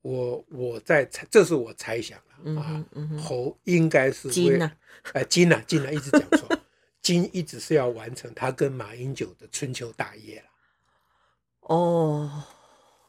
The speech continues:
Speaker 2: 哦，就是还是那个统一大业的
Speaker 1: 对，因为，
Speaker 2: 部分。
Speaker 1: 因为郭跟柯
Speaker 2: 嗯哼。
Speaker 1: 其实没有那么同。
Speaker 2: 啊。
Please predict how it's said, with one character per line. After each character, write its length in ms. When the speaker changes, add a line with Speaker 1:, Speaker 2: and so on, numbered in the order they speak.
Speaker 2:
哦， 400
就 120
是 360
还 200
是 120
那 120
个 100
统 260
一 100
大 240
业 220
的 360
Speaker 1:
对， 320
因 160
为， 180
Speaker 2:
部 20
分。 320
Speaker 1:
因 240
为 260
郭 340
跟 360
柯 480
Speaker 2:
嗯 220
哼。 120
Speaker 1:
其 260
实 380
没 180
有 200
那 100
么 220
同。 220
Speaker 2:
啊。 420